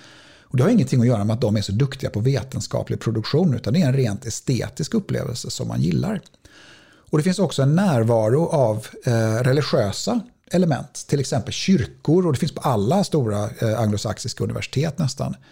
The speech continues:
Ehm, Oxford har ju naturligtvis då, de har ju g-, att, eh, "Gud är mitt ljus" som min devis till exempel. Så det finns ingen motsättning mellan tro och vetande, utan de samexisterar,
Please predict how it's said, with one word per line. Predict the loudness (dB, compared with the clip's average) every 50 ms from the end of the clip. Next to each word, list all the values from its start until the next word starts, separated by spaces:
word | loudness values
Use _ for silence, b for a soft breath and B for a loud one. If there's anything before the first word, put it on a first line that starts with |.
| B B B B B B B B B B
Ehm, | 0 0 2 0 0 0 0 -2 -2 -2 -2 -4 -4 -6 -8 -6 -2
Oxford | -2 -2 -2 -2 -6 -2 0 2 2 2 0 -4 -8 -12 -16 -18 -16 -12
har | -4 -2 0
ju | 2
naturligtvis | 2 0 0 0 0 0 0 0 0 0 -2 -4 -2
då, | -4 -4 -2
de | 0 0
har | 0 0 0
ju | 0 0 0 0 0
g-, | -2 -2 -2 -4 -4 -4 -4
att, | -4 -6 -6 -6 -6
eh, | -4 -4 -4 -6 B B B
"Gud | 0 2 2 4 4 4 4 4 4
är | 2 2
mitt | 2 2 0 2
ljus" | 2 2 2 2 0 -2 -4 -6 -10 -12 -12
som | -6 -2 0 0
min | 2 2 0 0 -2 -4 -8 -6
devis | -4 -4 -4 -4 -6 -8 -8
till | -8 -6
exempel. | -6 -6 -8 -8 -10 -10 -10 -4
Så | -2 0
det | 2
finns | 2 2 2
ingen | 2 2 2 2 0 -2 B B B B B B B B
motsättning | B 2 4 4 4 4 2 0 -2 -4 -2 -2 -2 -2 -4 -2 0 2 4 4
mellan | 4 2 0 -2
tro | -2 0 2 2 2 2 2 0
och | 0 2
vetande, | 2 0 0 -2 -2 -2 -2 0
utan | 0 0
de | -2 -2
samexisterar, | -2 -2 -2 0 2 2 2 0 -2 -4 -8 -10 -10 -6 -2 -2 0 0 0 0 0 0 0 -2 -6